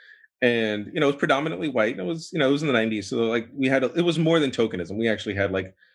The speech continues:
a small amount of <laughs> people of color, but it was a small amount, but it,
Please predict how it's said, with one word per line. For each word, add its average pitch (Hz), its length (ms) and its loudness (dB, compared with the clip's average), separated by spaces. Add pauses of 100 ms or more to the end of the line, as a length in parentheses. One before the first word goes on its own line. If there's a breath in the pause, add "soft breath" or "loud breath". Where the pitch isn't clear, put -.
(200 soft breath)
a 104 40 -6
small 113 400 4
amount 98 280 0
of - 60 -4
<laughs> - 20 -14
people 160 320 2
of 160 120 -2
color, 120 420 2 (240 loud breath)
but 302 80 2
it 403 40 8
was 269 120 2
a 196 40 -2
small 147 320 2
amount, 107 300 0
but 180 100 -2
it, 170 80 0